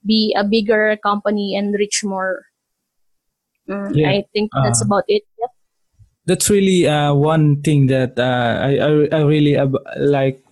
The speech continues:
Speaker 2: what you've said. Uh, I totally agree with that. So most of the, uh, uh, those who start,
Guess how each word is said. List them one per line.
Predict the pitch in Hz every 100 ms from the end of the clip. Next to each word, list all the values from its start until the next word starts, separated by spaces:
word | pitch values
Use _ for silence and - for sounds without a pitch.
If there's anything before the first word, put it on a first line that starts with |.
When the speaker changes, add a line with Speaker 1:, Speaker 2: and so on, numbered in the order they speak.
| -
Speaker 2:
what | 139 131
you've | 139 127
said. | 135 131 131
Uh, | 131 127 117
I | - 143
totally | 143 147 139 131
agree | 131 131
with | 123 123
that. | 120 117 -
So | - 143 139 139 135
most | 151 156
of | 165 143
the, | 147 139 135 139 _ _ _
uh, | 143 135 131 131 127 127 127 - _ _ -
uh, | 135 127 131
those | 139 160 -
who | 160 147
start, | 143 - 139 139